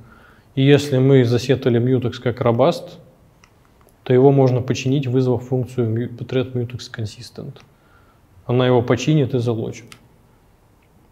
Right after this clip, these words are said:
Если бы мы не сделали робаст, то у меня бы здесь mutex лок навсегда бы залочился. Это все, все вот эти извращения нужны только если мы в разных процессах используем один mutex через разделяемую память.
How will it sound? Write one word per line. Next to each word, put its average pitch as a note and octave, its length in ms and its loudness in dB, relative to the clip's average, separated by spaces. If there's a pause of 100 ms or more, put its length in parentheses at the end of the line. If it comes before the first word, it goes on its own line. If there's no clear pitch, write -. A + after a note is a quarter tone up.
(120)
Если C3 260 2
бы B2+ 140 -4
мы B2+ 80 0
не A#2+ 140 0
сделали C#3 440 2
робаст, B2+ 600 2
то B2 120 -4
у - 20 -2
меня B2 280 0
бы B2+ 120 0
здесь B2 260 -2
mutex A#2 360 -4
лок C3 200 0
навсегда A#2 420 -8
бы A#2 100 -4
залочился. A2+ 640 -10 (1800)
Это B2 280 -2
все, - 240 -8
все C3+ 280 0
вот B2+ 120 -2
эти C3 180 -2
извращения C3 560 0
нужны B2 300 0
только B2+ 300 -4
если A#2+ 260 -2
мы A#2 140 0
в A#2 60 -2
разных A#2 400 -2
процессах - 500 -4
используем A2+ 500 -4
один A2+ 260 -4
mutex A2 360 -8
через A2+ 260 -10
разделяемую A2 580 -6
память. B2+ 440 -12